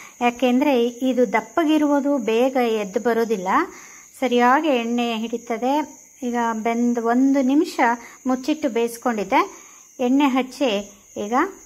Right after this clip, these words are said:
ಮಗ್ಚ್ ಹಾಕ್ತಾ ಇದ್ದೇನೆ. So ಎರಡು ಬಾರಿಯೂ ಎಣ್ಣೆ ಹಚ್ಚಲೇಬೇಕು.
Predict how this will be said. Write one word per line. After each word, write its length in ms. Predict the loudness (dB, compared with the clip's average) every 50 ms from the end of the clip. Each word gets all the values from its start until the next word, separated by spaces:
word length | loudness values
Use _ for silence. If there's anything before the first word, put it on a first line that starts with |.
| -20 -20 -20 -20 -14 -6 -4
ಮಗ್ಚ್ 280 | -4 -4 -4 -4 -4
ಹಾಕ್ತಾ 380 | -4 -4 -4 -4 -6 -4 -2 -2
ಇದ್ದೇನೆ. 680 | -2 -4 -6 -8 -6 -2 -2 -2 -4 -4 -10 -20 -20 -20 -20 -14 -6 -2
So 160 | 0 2 2
ಎರಡು 400 | 2 0 0 2 2 4 4 4
ಬಾರಿಯೂ 560 | 4 4 4 4 4 2 0 0 0 2 2
ಎಣ್ಣೆ 280 | 2 0 0 -2 -6 -8
ಹಚ್ಚಲೇಬೇಕು. 960 | -8 -8 -10 -12 -12 -8 -6 -4 -4 -4 -4 -6 -8 -6 -4 -4 -4 -4 -4